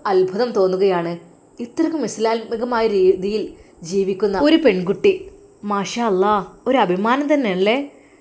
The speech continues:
ഇങ്ങനെയൊന്നും ആർക്കും കിട്ടൂല, ഇത്രക്കും മറച്ചു നടക്കുന്ന കുട്ടികളൊക്കെ. ഇപ്പോഴൊക്കെ എല്ലാവരും കളിയാക്കൂലേ, ഹിജാബ് ഇട്ടാ പറയും, "ഓ, മുഖം മൂടി,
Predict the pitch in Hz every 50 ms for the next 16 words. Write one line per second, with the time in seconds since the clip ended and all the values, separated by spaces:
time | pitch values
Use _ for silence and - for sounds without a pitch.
0 | _ _ - 233 220 226 240 269 285 285 262 247 220 233 262 277 - 381 392 330
1 | 247 - - 202 190 180 170 185 185 - - 208 - 254 240 220 185 175 170 -
2 | - 254 214 180 208 214 208 185 196 160 - 185 185 180 170 175 175 170 - 285
3 | 302 294 330 294 285 294 302 285 302 285 262 262 294 302 262 277 - 202 190 170
4 | 165 165 170 220 180 190 220 233 240 277 285 - 254 226 226 214 202 214 220 202
5 | 185 185 180 175 190 196 202 214 214 220 214 196